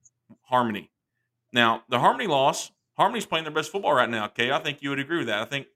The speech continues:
well, potentially playing their best football right now.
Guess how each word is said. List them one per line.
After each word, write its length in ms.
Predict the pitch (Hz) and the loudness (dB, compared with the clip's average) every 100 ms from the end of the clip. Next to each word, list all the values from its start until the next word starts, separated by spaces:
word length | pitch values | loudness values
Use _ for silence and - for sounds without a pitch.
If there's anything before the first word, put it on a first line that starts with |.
| _ _ _ - | _ _ _ -4
well, 320 | 117 117 - _ _ _ _ _ | -4 -4 -10 _ _ _ _ _
potentially 520 | 160 160 226 - 113 113 | -6 -4 -6 -6 -6 -4
playing 200 | 131 123 | -6 -4
their 100 | 117 | -6
best 200 | 117 - | -6 -8
football 260 | 123 117 | -6 -4
right 200 | 113 104 | -4 -4
now. 280 | 113 107 87 | -4 -6 -8